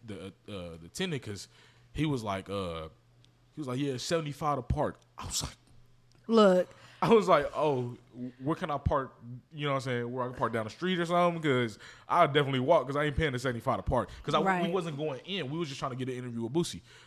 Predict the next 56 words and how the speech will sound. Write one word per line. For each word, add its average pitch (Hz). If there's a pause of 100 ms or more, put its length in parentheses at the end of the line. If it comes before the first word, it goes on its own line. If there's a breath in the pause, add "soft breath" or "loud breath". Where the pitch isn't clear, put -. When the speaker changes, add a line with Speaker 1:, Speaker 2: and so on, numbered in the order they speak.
Speaker 1:
So 131
he 160
was 165
like, 131
uh, 117
I -
was 156
like, 139
"You 170
know 185
when 170
Boosie 170
gonna 175
be 202
here?" 202
He 196
was 185
like, 120
"I'm 139
gonna 143
be 113
honest 135
with 123
you, 123
bro. 127
Like, 101 (280 soft breath)
the 104
artists 156
don't 120
show 117
up 143
until, 123
like, 90
stupid 156
late." 110 (180)
And 381
I 269
Speaker 2:
Right. 127
Speaker 1:
was 120
like 117 (120)
Speaker 2:
All 311
the 370
time. 349
You 320
paid 294
them 226
all 240
that 302
money 240
just 254
for 269
them 262
to 226
be 254
there 240
for 202